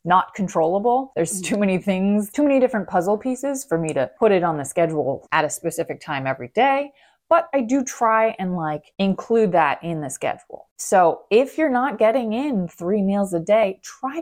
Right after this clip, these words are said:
putting that on your schedule. Try writing in your lunch times. Try writing down, "Hey, bring a lunch to work," or, you know, "Pick up groceries so that you can have dinner ready." You know, write the things down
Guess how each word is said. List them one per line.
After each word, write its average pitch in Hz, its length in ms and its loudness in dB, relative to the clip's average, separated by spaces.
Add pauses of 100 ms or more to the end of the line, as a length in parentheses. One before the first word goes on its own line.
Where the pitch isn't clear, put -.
putting 311 300 -4
that 294 160 -4
on 277 160 -6
your 277 120 -10
schedule. 247 560 -4 (300)
Try 262 260 2
writing 247 540 0
in 254 140 -2
your 233 140 -4
lunch 233 340 -6
times. - 500 -14 (320)
Try 269 500 2
writing 220 540 2
down, 220 300 0
"Hey, 220 280 0
bring 175 380 0
a 202 80 2
lunch 208 400 -2
to 190 100 -8
work," 196 400 2
or, 165 440 2 (220)
you 180 80 -6
know, 180 260 2
"Pick 233 240 -2
up 202 240 0
groceries 208 580 2
so 165 120 0
that 160 160 0
you 175 100 -6
can 180 160 -6
have 175 320 -4
dinner 190 420 0 (100)
ready." 190 440 4
You 180 100 -2
know, 175 340 0
write 208 380 4
the 226 80 0
things 220 440 0
down 180 640 0